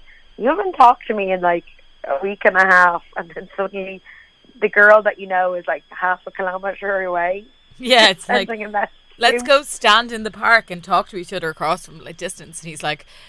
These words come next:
Speaker 2: "Maybe I can convince her to self-isolate with me."
Speaker 1: Yeah. <laughs> No. Could you think any worse than self-isolating with a lad at the moment?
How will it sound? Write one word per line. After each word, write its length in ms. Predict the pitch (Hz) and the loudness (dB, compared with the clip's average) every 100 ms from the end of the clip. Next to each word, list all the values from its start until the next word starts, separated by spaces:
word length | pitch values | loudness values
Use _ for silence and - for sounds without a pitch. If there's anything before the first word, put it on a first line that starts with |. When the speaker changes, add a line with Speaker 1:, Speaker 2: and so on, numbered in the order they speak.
| _ | _
Speaker 2:
"Maybe 220 | 180 180 | -6 -2
I 60 | 175 | -2
can 160 | 180 165 | -4 -16
convince 380 | 160 170 175 175 | -8 -8 -8 -10
her 120 | 147 | -12
to 240 | - 160 | -12 -12
self-isolate 720 | - 160 156 156 151 160 143 147 | -8 -8 -6 -8 -10 -12 -14 -8
with 260 | 156 175 | -6 -6
me." 280 | 165 135 147 - - - _ _ | -6 -8 -12 -20 -20 -20 _ _
Speaker 1:
Yeah. 240 | 226 233 - _ | 0 2 2 _
<laughs> 100 | - - _ - | -8 -8 _ -20
No. 400 | - 185 180 160 - | -2 2 2 0 -4
Could 160 | 202 | -10
you 40 | 196 | -6
think 200 | 247 285 | -6 -4
any 120 | 294 | -4
worse 240 | 254 202 240 | -2 -2 -4
than 140 | 208 196 | -8 2
self-isolating 800 | 185 180 185 180 185 190 190 165 | 2 4 0 -2 -4 -2 -2 -4
with 120 | 165 | -4
a 40 | |
lad 320 | 165 165 185 208 | 2 4 4 2
at 80 | |
the 60 | 202 | -4
moment? 380 | 196 175 160 | 0 0 -4